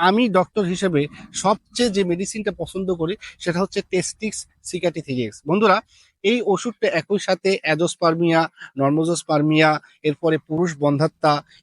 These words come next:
এরপরে পুরুষদের হরমোন ইনক্রিজিং, এর পুরুষদের যে টেস্টোস্টেরন হরমোন রয়েছে, বিশেষ করে পুরুষদের বীর্যের উৎপাদনের হার কম, বিশেষ করে বীর্যের ঘনত্ব কম, বীর্য পাতলা,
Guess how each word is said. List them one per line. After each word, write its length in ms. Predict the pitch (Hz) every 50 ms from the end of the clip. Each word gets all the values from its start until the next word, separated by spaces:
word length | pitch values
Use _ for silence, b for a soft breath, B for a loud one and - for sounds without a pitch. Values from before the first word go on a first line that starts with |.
| _ 160
এরপরে 340 | 151 - - 170 170 170 165 165 156 - _ _ -
পুরুষদের 480 | 180 180 196 180 165 156 170 180 170 139 -
হরমোন 520 | - 131 139 147 147 151 165 170 180 180 185 - B B B B _ 165 156
ইনক্রিজিং, 560 | 160 156 - 185 175 170 160 151 165 160 156 156 156 - _ _ -
এর 80 | 160 - _
পুরুষদের 380 | 160 165 175 160 - - 165 160 156 160
যে 80 | 156 139 -
টেস্টোস্টেরন 600 | 156 147 - - 170 160 - - - 170 180 175 135
হরমোন 300 | 143 135 127 143 165 180 185 160
রয়েছে, 280 | 160 147 143 - - 156 147 B B B B B B _ 135 180
বিশেষ 280 | 170 - - 262 226 -
করে 260 | - - 190 151 156 165 175 B B B B B _ -
পুরুষদের 720 | 208 220 240 262 214 202 - - 196 226 226 233 226 226 226 B B B B B B B B B B _ 131
বীর্যের 320 | 165 196 175 160 196 208 170 196
উৎপাদনের 500 | 165 - _ 214 214 190 214 220 220 196 160 143
হার 160 | 151 160 160 151 -
কম, 160 | 160 151 147 156 - b b b b _
বিশেষ 220 | 165 180 196 185 - -
করে 140 | 196 196 196 185 151 143
বীর্যের 500 | 170 185 185 165 147 151 175 180 185 185 170 B B B B -
ঘনত্ব 340 | 143 156 190 208 - _ 220 208 - 175
কম, 140 | 156 151 143 139 123 123
বীর্য 220 | 165 180 160 156 190 190 - 180
পাতলা, 360 | 175 170 - - 180 156